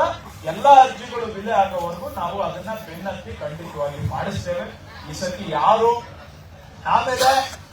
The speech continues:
ಈ ಸತಿ ನಮ್ ಪ್ರಕಾರ ಮೊದ್ಲೆಲ್ಲ ಏನಾಗಿದೆ, ಮಂಜೂರಿ ಮಾಡುವಾಗ ಅಲ್ಲಿ ಇರೋದೇ ಐವತ್ತು ಎಕರೆ,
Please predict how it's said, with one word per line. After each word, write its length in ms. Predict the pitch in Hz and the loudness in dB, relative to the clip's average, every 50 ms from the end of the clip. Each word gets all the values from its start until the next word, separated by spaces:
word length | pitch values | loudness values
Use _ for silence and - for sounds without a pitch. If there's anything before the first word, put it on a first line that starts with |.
| - 180 | -8 -8
ಈ 160 | 220 262 262 | -6 -4 -2
ಸತಿ 320 | 262 254 254 269 269 262 269 | -2 -2 -2 -2 -4 -4 -2
ನಮ್ 220 | - - 214 - | -4 -4 -4 -4
ಪ್ರಕಾರ 460 | - 262 254 247 247 262 254 233 233 214 185 - - - - - - - - - - - - - - - | -2 0 0 0 4 6 6 8 8 8 6 4 2 -2 -8 -14 -16 -16 -16 -16 -16 -18 -18 -10 -2 0
ಮೊದ್ಲೆಲ್ಲ 420 | 202 220 208 247 262 269 269 277 277 254 | 0 0 4 8 10 10 12 12 10 10
ಏನಾಗಿದೆ, 880 | 247 233 247 247 233 226 208 208 190 185 190 - 247 254 254 - - - - - - - - 160 | 8 4 4 4 4 2 2 0 0 2 4 4 4 4 2 -2 -6 -10 -16 -18 -18 -12 -6 -6
ಮಂಜೂರಿ 440 | 185 208 214 262 277 277 262 254 | -4 -4 -2 -2 0 0 2 2
ಮಾಡುವಾಗ 500 | 233 208 202 190 180 165 156 147 143 147 160 196 226 233 240 240 - - - - - - - - - - - - - - - - - - - - - - | 2 2 2 0 0 0 0 -2 0 2 4 6 6 6 4 2 -2 -6 -12 -16 -18 -18 -20 -20 -20 -20 -20 -20 -18 -18 -18 -18 -18 -16 -14 -6 0 2
ಅಲ್ಲಿ 260 | 190 196 220 220 214 | 2 2 2 -2 4
ಇರೋದೇ 300 | 226 262 277 277 269 277 | 6 8 8 10 10 10
ಐವತ್ತು 520 | 285 277 220 220 226 247 247 233 - 220 | 10 10 10 8 6 4 2 2 0 -2
ಎಕರೆ, 460 | 208 208 233 233 208 170 - - - | -4 -2 2 2 2 2 2 -2 -8